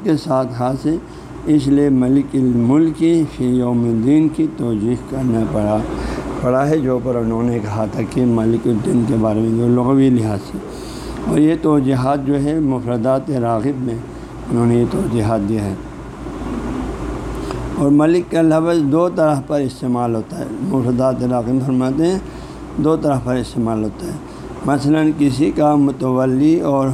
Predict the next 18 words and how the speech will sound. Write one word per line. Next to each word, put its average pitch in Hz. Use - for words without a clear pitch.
حکمران 139
ہونے 131
کو 120
کہتے -
ہیں، -
ایک -
تو 135
یہ 143
کہ -
جو 135
ہے 143
عملاً، 135
کیونکہ 147
عملاً 156
جو 147
ہے 160
یہ 139
ملک 135